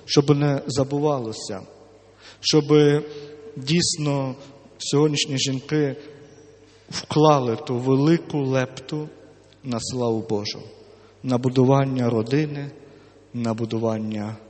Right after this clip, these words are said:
церкви. Тому нехай Господь Бог дасть всім сили, витривалості жінкам, нехай Господь Бог дасть відваги, а особливо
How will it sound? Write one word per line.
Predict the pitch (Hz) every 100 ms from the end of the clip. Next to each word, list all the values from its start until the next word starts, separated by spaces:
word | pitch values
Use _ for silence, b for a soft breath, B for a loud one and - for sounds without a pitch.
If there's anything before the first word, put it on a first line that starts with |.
| -
церкви. | - - 101 110 - 107 - - _ _ _ _ _ - -
Тому | 135 127 135 131 123 B B B
нехай | 131 147 127
Господь | 127 117 - 120
Бог | 131 123
дасть | 127 123 -
всім | - 113
сили, | 117 - 147 135
витривалості | 127 120 - 123 143 139 127 - 127
жінкам, | 117 123 123 135 123 123 - B B B
нехай | 123 - 131
Господь | 123 120 - 123 123
Бог | 131 123 - B B
дасть | 127 120 -
відваги, | 120 113 139 147 127 123 120 - - - -
а | 123
особливо | 120 120 131 127 123 120